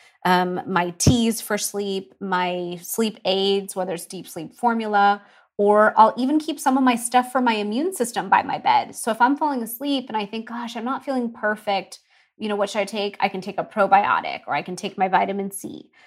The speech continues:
I keep a lot of things ready. Um, and the heating pad is just another cue. It's an easy way to kind of ease tired muscles. As entrepreneurs, a lot of us are seated all day long. And so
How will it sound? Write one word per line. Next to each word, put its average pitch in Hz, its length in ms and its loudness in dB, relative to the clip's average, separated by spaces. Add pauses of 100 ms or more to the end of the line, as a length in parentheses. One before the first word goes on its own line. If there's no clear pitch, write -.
(200)
I 220 80 2
keep 277 220 -2
a 285 40 6
lot 220 300 8
of 233 140 -2
things 196 280 -6
ready. 214 460 0 (320)
Um, 208 460 -2
and 214 120 0
the 214 60 0
heating 320 400 -4
pad 185 460 2
is 202 140 -8
just 254 180 -10
another 202 360 -2
cue. 180 680 -8
It's 202 140 -10
an 233 160 -4
easy 247 320 -2
way 214 260 0
to 208 220 -6
kind 196 180 -6
of 185 100 -4 (140)
ease 247 380 -2
tired 214 360 2
muscles. 190 640 -2 (380)
As 214 180 6
entrepreneurs, 208 680 2
a 196 60 4
lot 196 220 10
of 202 80 4
us 202 160 2
are 196 60 -4
seated 202 440 -4
all 220 240 8
day 208 160 -2
long. 214 420 -4 (300)
And 214 180 4
so 208 300 6